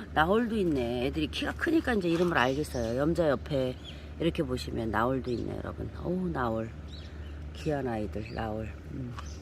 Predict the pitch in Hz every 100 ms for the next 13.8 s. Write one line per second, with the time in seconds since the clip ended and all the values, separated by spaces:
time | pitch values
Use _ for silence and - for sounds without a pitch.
0 | - - - - 147 143 151 202 226 233
1 | 233 240 165 156 156 175 226 175 147 226
2 | 208 180 214 190 160 156 208 151 139 127
3 | 123 131 113 - 120 - - 160 143 175
4 | 196 - - - - 135 123 110 107 -
5 | - 254 240 226 240 - 160 - - 143
6 | 67 - - - - - - - - -
7 | - - - 123 135 156 190 196 180 160
8 | 147 156 143 139 127 127 170 175 151 127
9 | 113 107 - 117 - - - - - -
10 | - - - - - - - 175 196 233
11 | 254 262 240 254 262 277 247 233 233 226
12 | 233 226 - - 190 196 196 185 175 233
13 | 240 202 165 196 202 165 151